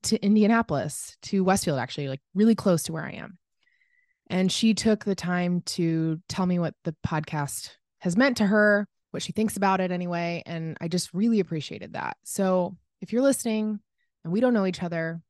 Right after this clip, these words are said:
we've never exchanged a message, please feel free to reach out on Instagram or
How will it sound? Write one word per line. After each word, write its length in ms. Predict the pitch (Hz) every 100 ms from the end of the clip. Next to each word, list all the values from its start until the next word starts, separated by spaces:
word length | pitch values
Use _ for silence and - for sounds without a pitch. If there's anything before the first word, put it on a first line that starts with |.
| _ _ -
we've 140 | 147 160
never 220 | 185 214
exchanged 480 | 196 - 175 175 175
a 40 |
message, 520 | 151 135 151 156 - -
please 500 | - 233 214 - - _ _ _
feel 140 | 226
free 180 | 226 254
to 180 | 233 170
reach 240 | 165 165 156
out 240 | 139 151
on 140 | 170 -
Instagram 480 | 156 - 165 156
or 240 | 156 143